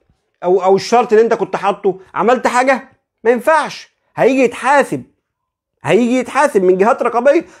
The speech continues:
فبيعمل اللي عليه، بيعمل اللي عليه وبي-، وبيحاول ياخد حقه بالقانون.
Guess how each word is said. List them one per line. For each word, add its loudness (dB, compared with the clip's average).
فبيعمل 0
اللي 2
عليه، 0
بيعمل 2
اللي 2
عليه 0
وبي-، -2
وبيحاول 0
ياخد -2
حقه -4
بالقانون. -2